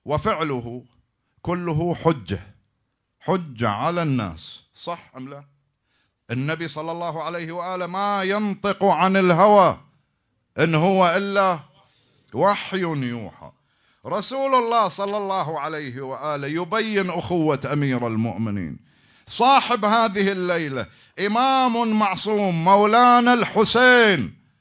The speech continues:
يقول لأهل الكوفة: "إني باعث إليكم أخي".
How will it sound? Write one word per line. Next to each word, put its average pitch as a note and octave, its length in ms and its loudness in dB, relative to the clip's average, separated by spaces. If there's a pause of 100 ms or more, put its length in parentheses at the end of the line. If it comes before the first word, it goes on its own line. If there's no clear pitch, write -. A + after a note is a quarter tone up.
(800)
يقول D3+ 500 0
لأهل D3+ 380 0
الكوفة: D3 640 -4
"إني D3 400 0
باعث D3 580 0
إليكم D3+ 1040 0
أخي". B2+ 480 -2